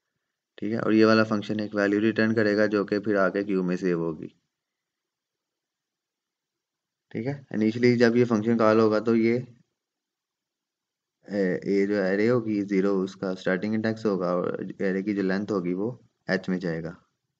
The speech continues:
जो भी लेंथ होगी वो एच में आएगी। तो पार्टीशन वाला फंक्शन है एक अलग से, ये वाला, ये कॉल होगा। <clears throat> इसमें अब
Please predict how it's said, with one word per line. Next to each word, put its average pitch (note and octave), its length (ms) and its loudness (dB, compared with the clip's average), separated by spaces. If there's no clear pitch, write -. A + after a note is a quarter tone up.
जो G2 140 0
भी F#2 80 0
लेंथ F#2+ 240 0
होगी F#2+ 220 0
वो G2+ 140 0
एच F#2 260 -4
में F2 100 -2
आएगी। - 400 -8
तो F2+ 160 -2
पार्टीशन F#2 440 -2
वाला A2+ 200 0
फंक्शन G#2+ 400 -4
है G#2 120 0
एक G2 100 -2
अलग G2 300 0
से, G2+ 340 -2
ये G2+ 180 -4
वाला, - 420 -8
ये F#2 160 0
कॉल G#2 240 0
होगा। G2 420 -4
<clears throat> A#2+ 160 -4
इसमें A#2+ 340 0
अब A2+ 520 2